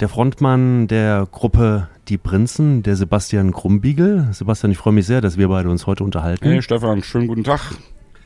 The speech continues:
Speaker 1: Ja, und beim Prisma-Podcast ist es ja fast schon Tradition, dass sich meine Gäste selbst vorstellen. Jetzt habe ich eben gesagt, du bist der Frontmann der Prinzen, aber ich sag jetzt mal, hallo Sebastian, wer bist du eigentlich?
Speaker 2: Ich bin ein Mensch und ich komme aus Leipzig und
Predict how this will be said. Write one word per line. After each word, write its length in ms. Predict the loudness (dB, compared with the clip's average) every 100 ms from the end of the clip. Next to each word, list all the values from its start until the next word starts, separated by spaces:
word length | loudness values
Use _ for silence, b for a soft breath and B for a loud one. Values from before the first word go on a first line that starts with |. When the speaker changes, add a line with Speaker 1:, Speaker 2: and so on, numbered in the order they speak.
| B B B B B B
Speaker 1:
Ja, 140 | 2 2
und 220 | 2 2
beim 500 | 2 4 4 2 0
Prisma-Podcast 960 | -2 2 2 2 0 -2 0 0 0 -2
ist 100 | -4
es 100 | 0
ja 100 | 0
fast 220 | 0 -2
schon 260 | 2 4 4
Tradition, 800 | 0 -2 -4 -2 0 0 0 -2
dass 160 | -4
sich 140 | -6 -2
meine 220 | 0 0
Gäste 280 | -2 -2 -2
selbst 260 | -2 -2
vorstellen. 340 | -4 -2 0 0
Jetzt 140 | 2
habe 100 | 0
ich 80 | 0
eben 160 | 2 2
gesagt, 220 | 2 0
du 40 |
bist 160 | -4 -2
der 100 | -2
Frontmann 360 | -2 -2 0
der 100 | 2
Prinzen, 360 | 2 0 0 0
aber 240 | 0 0 B B B B
ich 100 | -4
sag 120 | -2 0
jetzt 120 | 0
mal, 180 | 0 4
hallo 160 | 2
Sebastian, 720 | 2 0 -2 2 4 4 4
wer 100 | 2
bist 340 | 2 0 -2 -4
du 100 | -4 -4
eigentlich? 800 | -4 -2 -4 -4 -6 -6 -14 -20 -20 B B B B B B B _ _ -10
Speaker 2:
Ich 300 | -8 -10 -10
bin 340 | -6 -4 -4
ein 540 | -4 -2 -2 -2 -4 -4
Mensch 520 | -2 0 0 -2 -4
und 120 | -6
ich 140 | -6 -4
komme 260 | -2 0
aus 240 | -2 -4 -2
Leipzig 800 | -2 -2 -4 -10 -8 -8 -8 -8
und 220 | -8